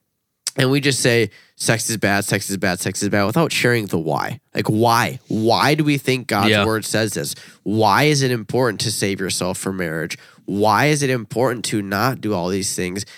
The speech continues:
Speaker 1: And that is where the church just struggles. And so you kind of alluded to it earlier, but Meg, my wife, uh, she grew up in a purity culture mindset. You know, she, she grew up in the Bible Belt, and it was very much a,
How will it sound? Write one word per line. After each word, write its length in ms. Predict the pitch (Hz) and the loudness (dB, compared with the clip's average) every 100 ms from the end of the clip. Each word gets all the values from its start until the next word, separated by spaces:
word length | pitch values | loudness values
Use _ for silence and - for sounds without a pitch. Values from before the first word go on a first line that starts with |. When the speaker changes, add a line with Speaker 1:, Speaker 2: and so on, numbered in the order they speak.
| - - | -14 -4
Speaker 1:
And 240 | 117 104 | -4 -4
that 400 | 87 113 123 147 | -2 2 2 2
is 240 | 131 131 120 | 2 0 -2
where 520 | 95 104 104 107 98 - _ | 0 2 2 0 -2 -8 _
the 100 | - | -4
church 520 | 101 - 101 101 - - | -2 -2 -2 -2 -4 -8
just 280 | 98 95 - | -4 -4 -4
struggles. 480 | - 80 71 71 98 | -4 -6 -4 -6 -6
And 100 | 82 | -4
so 140 | 95 | -2
you 300 | 104 117 147 | -2 0 2
kind 180 | 175 160 | 2 2
of 80 | 147 | 2
alluded 340 | 113 123 113 | 2 0 -2
to 120 | - | -2
it 80 | 107 | -2
earlier, 480 | 78 120 113 90 90 104 - _ - | 0 2 2 0 -2 -6 -18 _ 0
but 160 | 120 92 | 0 0
Meg, 640 | 101 107 127 139 113 - | -4 -2 0 0 -2 -6
my 220 | - 104 | -4 -2
wife, 500 | 95 87 104 98 - - 50 | -2 0 0 0 -4 -10 -4
uh, 300 | 87 76 76 - - _ _ _ _ _ _ _ 95 - | -2 -2 -4 -8 -20 _ _ _ _ _ _ _ -18 -8
she 280 | - - 170 | -2 2 2
grew 220 | 175 160 | 4 4
up 220 | 143 - | 4 2
in 180 | 123 120 | 0 0
a 360 | 87 110 107 104 - _ _ _ _ _ - - | 0 2 2 0 -4 _ _ _ _ _ -14 -6
purity 340 | - 127 127 120 | 0 4 4 2
culture 400 | - 110 - 107 | 2 0 2 0
mindset. 680 | 101 95 92 - 104 - 95 | 0 -2 -2 0 0 -2 -4
You 100 | 98 | 0
know, 180 | 95 87 | 0 0
she, 360 | - 107 110 - | 0 0 0 -2
she 300 | - 110 107 | -2 -2 -2
grew 240 | 101 110 | 0 0
up 120 | - | 0
in 60 | 107 | -2
the 80 | 110 | 0
Bible 360 | 101 95 92 | 2 2 0
Belt, 400 | 90 90 90 107 | 0 0 0 -2
and 100 | 92 | -2
it 120 | 95 | -2
was 200 | - 101 | -2 -4
very 300 | 92 92 98 | -2 -2 -2
much 300 | 101 104 98 - | -2 -4 -4 -4
a, 360 | 98 95 90 | 0 0 -2